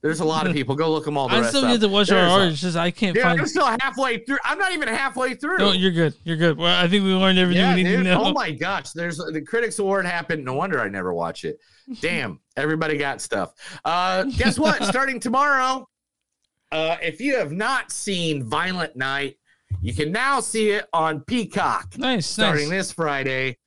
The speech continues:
Speaker 1: on the
Speaker 2: I hope it's
Speaker 1: wonderful Peacock.
Speaker 2: Hopefully, this is the next year's, next season, so people can, uh, really get the holiday spirit and watch Santa kill people.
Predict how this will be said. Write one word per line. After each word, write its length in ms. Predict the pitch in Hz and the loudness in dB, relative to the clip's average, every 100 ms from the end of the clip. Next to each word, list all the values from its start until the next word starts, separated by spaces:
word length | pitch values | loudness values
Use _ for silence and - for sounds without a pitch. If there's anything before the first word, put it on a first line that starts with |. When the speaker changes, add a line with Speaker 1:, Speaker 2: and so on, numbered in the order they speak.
| _ _ 113 | _ _ -4
Speaker 1:
on 440 | 117 113 110 101 _ - | -2 -2 -4 -6 _ -8
the 140 | 95 | -2
Speaker 2:
I 40 | 107 | 0
hope 160 | 120 165 | 2 4
it's 60 | 190 214 | 2 4
Speaker 1:
wonderful 340 | 202 95 92 - _ _ | 2 2 0 -4 _ _
Peacock. 400 | 117 - - - | -8 -6 -6 0
Speaker 2:
Hopefully, 200 | 190 226 | 2 2
this 100 | 208 | 2
is 160 | 214 165 | 2 2
the 100 | 170 | 2
next 360 | 156 160 - 160 | 2 0 -2 -4
year's, 400 | 147 131 - - | -2 -2 -6 -2
next 200 | 147 - | -2 -2
season, 280 | 160 139 127 | -2 -2 -2
so 100 | 110 | -4
people 200 | 156 143 | -4 -4
can, 260 | - 135 120 _ - 156 - | -2 -4 -4 _ -20 -14 -2
uh, 400 | 147 139 147 156 | 0 4 2 0
really 200 | 175 202 | 0 0
get 200 | 185 175 | 2 2
the 100 | 156 | 2
holiday 320 | 135 151 160 147 | 2 4 4 2
spirit 540 | - 170 160 147 - - | -2 0 2 0 -4 -6
and 200 | 247 254 | -2 2
watch 340 | 156 147 - _ _ _ | 0 0 -8 _ _ _
Santa 360 | - - 165 151 | -6 -2 0 0
kill 200 | - 147 | -2 -4
people. 380 | - - 220 | -4 -10 -16